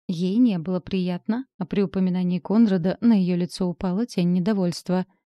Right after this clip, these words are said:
«Полагаю, совсем скоро я обрету злую мачеху, которая мне в сестры годится». Отец отошел от нас и снова увлекся разговором со своими знакомыми.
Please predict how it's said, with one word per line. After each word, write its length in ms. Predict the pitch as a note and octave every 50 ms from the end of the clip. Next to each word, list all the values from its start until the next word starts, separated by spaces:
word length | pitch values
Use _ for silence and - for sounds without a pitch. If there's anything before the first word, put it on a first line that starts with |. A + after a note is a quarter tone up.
| _ _
«Полагаю, 400 | - F#4+ C4+ G#3+ E3+ G3 F#3 F3
совсем 340 | - - - - - F#3 F3+
скоро 300 | - - - F#3+ F#3 F#3+
я 180 | F#3 F#3 F3+ F3+
обрету 460 | F3 E3 F#3 F#3+ G3 - G3 G3+ A3
злую 420 | G#3 F#3+ F#3 F3+ F3+ F#3+ G3 G#3
мачеху, 540 | A#3 B3+ C4+ A3+ F#3 - - D#3+ - - F3
которая 440 | - F3+ F3+ - F#3+ F#3 F3+ F#3 F#3
мне 220 | F#3 F#3 F3+ F#3
в 40 | -
сестры 420 | - - F3+ E3+ - - - F3+
годится». 560 | E3 F#3+ F#3 D#3 F3 F#3 F#3+ - - G#3 G#3 G#3 _ _ _ _ _ _ _ _ _ _ _ _ _ -
Отец 360 | - G#3 F#3+ - F3+ F3 -
отошел 460 | F3 - - F#3 - - - F3 F3
от 160 | F#3 G3 G3 -
нас 260 | A3+ A#3 A#3+ - - -
и 80 | G3+
снова 320 | - - - B3+ B3 G3+ F#3
увлекся 500 | F3 E3 E3+ F3 F#3 F#3+ - - C4+ C#4
разговором 500 | C4+ G3+ F3+ F#3+ F3 F3 F3+ F#3 F3+ F3
со 120 | - -
своими 360 | - - F#3+ F#3 F3+ F3+ F3+
знакомыми. 680 | F3 F3 F#3 F#3 - F#3+ F#3 F3+ F#3 F#3 F#3+ G3+ G3+